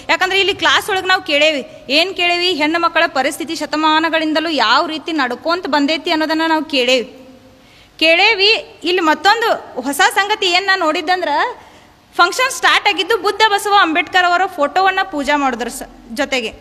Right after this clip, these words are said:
ಎಲ್ಲ ಕಡೆ ಫಂಕ್ಷನ್ ಸ್ಟಾರ್ಟ್ ಆಗೋಕ್ಕಿಂತ ಮೊದಲು ವಿಘ್ನ ನಿವಾರಕ ಗಣಪತಿಯ ಫೋಟೋವನ್ನ ಪೂಜೆ ಮಾಡಿ ಸ್ಟಾರ್ಟ್ ಮಾಡ್ತಾರೆ. ಆದ್ರೆ ಇಲ್ಲಿ ಸ್ಟಾರ್ಟ್ ಮಾಡಿದ್ದು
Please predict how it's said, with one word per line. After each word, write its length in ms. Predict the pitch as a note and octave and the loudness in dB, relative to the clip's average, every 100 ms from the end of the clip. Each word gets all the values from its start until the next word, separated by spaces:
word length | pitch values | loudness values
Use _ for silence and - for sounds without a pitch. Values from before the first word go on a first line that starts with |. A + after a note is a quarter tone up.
| - - - - | -20 -20 -14 -6
ಎಲ್ಲ 160 | C4+ D#4+ | 0 2
ಕಡೆ 280 | F4 E4 F#4 | 2 2 0
ಫಂಕ್ಷನ್ 400 | E4+ C#4+ F4 E4+ | 0 -4 -4 -2
ಸ್ಟಾರ್ಟ್ 260 | D#4+ C#4 | 0 0
ಆಗೋಕ್ಕಿಂತ 400 | D4+ D#4+ D4+ D4 D#4 | -2 -6 -6 -4 -2
ಮೊದಲು 420 | C4+ C4+ D4+ F4 | -2 -4 -4 -4
ವಿಘ್ನ 300 | C#4+ B3 D4 | -4 -4 -2
ನಿವಾರಕ 480 | D#4+ D4 C#4 C4+ C4 C#4+ | -2 0 0 0 -2 -4
ಗಣಪತಿಯ 540 | B3+ C4+ C#4+ D#4 D#4 E4 | -4 -4 -6 -6 -8 -6
ಫೋಟೋವನ್ನ 460 | C4 B3+ C#4 C#4+ D4 | -6 -4 -4 -4 -4
ಪೂಜೆ 300 | C#4+ C4 C#4 | -6 -4 -2
ಮಾಡಿ 220 | D4+ A4 | -2 -2
ಸ್ಟಾರ್ಟ್ 280 | A4+ E4+ E4 | -2 -2 -4
ಮಾಡ್ತಾರೆ. 540 | C4+ A3 G3+ - - _ _ _ _ _ _ _ _ | -6 -6 -10 -14 -20 _ _ _ _ _ _ _ _
ಆದ್ರೆ 220 | A#3 C#4+ | -4 -2
ಇಲ್ಲಿ 260 | D4+ F4 G#4 | 0 2 0
ಸ್ಟಾರ್ಟ್ 300 | G#4+ F#4 F#4+ | 2 0 0
ಮಾಡಿದ್ದು 480 | G4 F#4 D#4 A#4+ | -4 -4 -4 -6